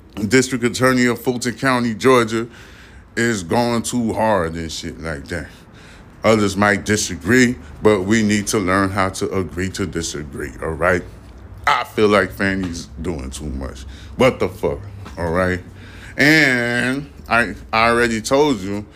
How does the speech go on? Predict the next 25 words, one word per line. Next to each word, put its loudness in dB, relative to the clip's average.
that 0
I 2
believe -4
the -4
lawyers 4
that 2
representing -2
former -2
President -2
Donald 0
Trump, 2
I 4
believe 0
the -2
lawyers 2
that -2
represent -2
him, -4
all 4
they're 4
gonna 2
do 4
in -2
his -4
defense 0